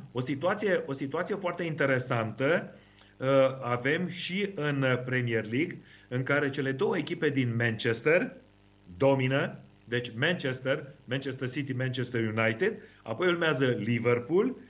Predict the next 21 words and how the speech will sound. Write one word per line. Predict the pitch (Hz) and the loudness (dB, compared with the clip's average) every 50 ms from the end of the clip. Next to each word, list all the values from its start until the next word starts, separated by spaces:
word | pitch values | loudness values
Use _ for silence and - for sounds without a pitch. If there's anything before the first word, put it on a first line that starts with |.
| - - | -20 -14
și | - - 170 | -8 -6 -4
în | 165 160 | -4 -4
fine | 165 240 240 233 208 185 | -4 -2 -2 -2 0 0
pe, | 196 175 165 170 165 | 2 0 0 0 2
pe | 170 | 2
locul | 160 160 180 190 180 165 | 2 2 2 0 -2 -4
patru | 151 - 180 190 185 160 160 143 | -2 0 0 0 -2 -4 -8 -2
Chelsea, | - 190 185 175 - - 143 | 0 0 2 2 0 0 2
Londra. | 135 151 170 175 160 143 123 113 98 78 - - - - _ - - | 4 6 6 4 4 2 0 -2 -2 -4 -8 -14 -20 -20 _ -20 -20
Deci | - 117 151 160 - - - - - - - - - - | -2 2 2 2 2 0 -6 -12 -16 -20 -20 -20 -20 -20
și | - - 139 | -8 -6 -4
aici, | 147 185 220 233 - - 156 143 160 160 143 | -2 -2 -2 -2 -2 0 0 0 0 -2 -4
metropola, | 127 120 - - 214 208 - 156 143 143 147 165 180 180 180 - - | -6 -6 -6 -6 -6 -6 -4 -4 -2 0 0 0 -2 -2 -6 -12 -10
capitala | - 143 131 123 139 135 135 - - 220 214 180 156 131 110 110 - - - | -8 -8 -6 -6 -6 -8 -4 -4 -2 -2 0 0 0 0 -2 -4 -6 -8 -4
Angliei, | 120 123 123 123 123 143 170 196 214 208 - - - - | -2 -2 0 0 0 0 0 0 -2 -2 -6 -10 -14 -6
este | - 127 175 175 - 165 | -4 -2 -2 -2 -2 -4
dominată, | 143 123 147 156 151 135 120 117 123 123 135 131 - 170 185 202 - - | 0 0 0 2 2 0 0 2 2 2 0 2 2 2 0 0 -2 -6
dacă | - 131 156 - 143 123 - - - - | -6 -6 -6 -4 -6 -8 -8 -10 -12 -10
putem | - 113 - 147 135 | -10 -4 -2 -2 -2
spune | 127 - 127 127 120 113 | -2 -4 -4 -4 -2 -2
așa, | 113 - - 180 185 185 - | 0 0 0 0 0 -2 -6